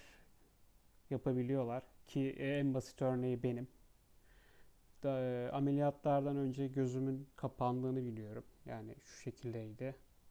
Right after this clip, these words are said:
Göz kapağım bayağı düşüktü. E,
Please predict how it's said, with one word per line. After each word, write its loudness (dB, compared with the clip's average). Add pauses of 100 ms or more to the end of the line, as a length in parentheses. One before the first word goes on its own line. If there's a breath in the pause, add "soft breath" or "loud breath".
(880 soft breath)
Göz -4
kapağım -2
bayağı 0
düşüktü. -12 (460)
E, -6